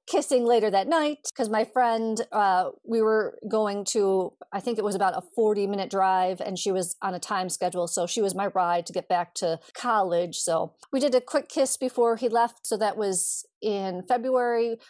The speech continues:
He, uh, proposed to me on my birthday in April, and we were married July twenty-fifth. <laughs>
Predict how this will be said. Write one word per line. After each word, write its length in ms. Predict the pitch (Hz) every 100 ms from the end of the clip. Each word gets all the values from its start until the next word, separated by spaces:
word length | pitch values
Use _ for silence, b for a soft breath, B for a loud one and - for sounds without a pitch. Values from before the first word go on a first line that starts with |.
| b
He, 380 | 233 214 208 -
uh, 400 | 202 180 170 165
proposed 440 | - 226 254 247
to 60 | 226
me 480 | 226 226 220 220 _ - -
on 200 | 202 190
my 140 | 175
birthday 560 | 170 254 262 - 226 202
in 120 | 185
April, 560 | 247 262 269 254 247 254
and 300 | 226 214 214
we 140 | 214 214
were 140 | 214
married 460 | 208 208 202 202 175
July 480 | 196 185 185 185 180
twenty-fifth. 840 | - 180 156 - - 170 - -
<laughs> 60 | -